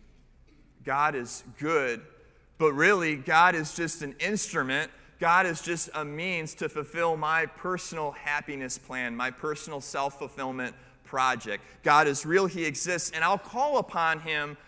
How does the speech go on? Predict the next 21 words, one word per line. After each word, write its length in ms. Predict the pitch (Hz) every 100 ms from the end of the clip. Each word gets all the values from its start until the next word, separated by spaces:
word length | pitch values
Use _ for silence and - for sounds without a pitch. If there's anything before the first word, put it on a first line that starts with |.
| - -
when 220 | - 170 160
I 180 | 160
may 160 | 165 165
be 220 | 160 143
in 160 | 156 151
trouble. 1040 | - - 247 277 196 156 139 131 131 131 - - - _ _ _ _ _ _ _
He's 220 | - 165 151
ruling 360 | 190 220 202
and 100 | 170
reigning 300 | 175 185 175
on 120 | 151
Sunday, 480 | 147 - 226 175 147
but 200 | 147 143
Monday 280 | 147 185 190
through 200 | 180 165
Saturday, 500 | - 175 202 208 202
those 300 | 170 202 190
days 240 | 185 170
belong 400 | 160 156 147 143
to 80 | 123
me. 320 | 113 107 98